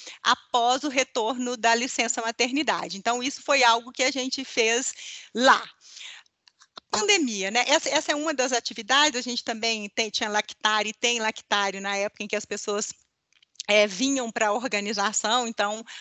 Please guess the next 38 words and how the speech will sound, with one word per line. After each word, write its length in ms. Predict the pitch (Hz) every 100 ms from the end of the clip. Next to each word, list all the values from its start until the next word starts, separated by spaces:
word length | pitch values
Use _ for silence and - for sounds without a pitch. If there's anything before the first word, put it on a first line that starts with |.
| -
as 160 | 202 208
mulheres 380 | 214 214 208
efetivamente 720 | 226 240 226 208 214 208 214 -
podiam 280 | 208 208 208
amamentar 640 | 214 214 202 214 214 247
seus 360 | - 208 208 -
filhos 360 | 233 220 208
aqui 260 | 208 - 247
dentro 400 | 202 220 233 214
da 140 | 202
organização, 760 | 202 226 190 190 196 196 - 226
não 120 | 226
podia, 420 | - 208 196 208 196
não 140 | 208
precisavam 500 | - 214 202 214 202
necessariamente 760 | 208 214 220 214 202 196 202 -
ficar 260 | - 196 - - -
distante 500 | 180 226 - 220 233
dos 240 | 208 226 -
filhos 300 | 247 247 226
e 80 |
abrir 340 | 220 214 247 247
mão 340 | 220 226 254
desse, 400 | 214 202 - 208
desse, 340 | 190 196 202 190
nesse 300 | 202 220 -
processo 400 | 202 - 202 196
de 60 |
amamentação 720 | 196 196 196 190 196 - 202
que 100 | 208
é 40 | 196
tão 200 | 220 226
importante 560 | - 196 - 202 214
aí 60 | 202
nos 160 | 196
primeiros 360 | - 202 190 185
seis 240 | 233 233
meses. 480 | 220 220 233 277 -